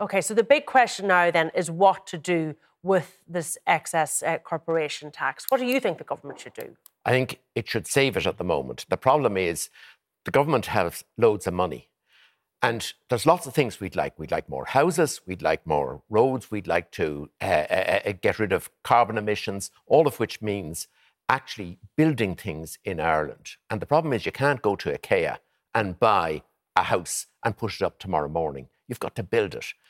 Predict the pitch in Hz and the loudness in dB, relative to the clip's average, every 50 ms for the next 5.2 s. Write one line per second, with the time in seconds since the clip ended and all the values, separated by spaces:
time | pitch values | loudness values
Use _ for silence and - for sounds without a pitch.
0 | - - _ - 117 120 120 120 - _ _ _ _ - - 147 147 160 156 - | -20 -20 _ -2 0 2 2 0 -2 _ _ _ _ -2 0 2 2 2 2 2
1 | - 131 113 101 101 104 87 110 104 98 78 78 80 80 117 123 127 120 - - | 2 2 2 2 0 0 2 4 4 4 4 2 2 4 4 4 4 0 -6 -10
2 | - - 101 82 - - - - _ - 90 87 82 80 78 76 - - - 110 | -6 -2 -2 -2 -2 -4 -10 -8 _ -2 -2 0 0 0 0 -2 -2 -2 -4 -2
3 | - - 117 95 78 - _ _ _ _ _ - 156 113 104 95 90 _ _ 120 | 2 4 4 4 2 0 _ _ _ _ _ -6 -4 -2 -2 -2 -6 _ _ 0
4 | 117 101 90 - - 95 87 80 - 82 78 73 85 - - 95 90 85 - - | 2 2 2 2 2 0 0 0 -2 -6 -8 -6 -4 0 2 2 2 2 0 -4
5 | 69 - - | -8 -10 -10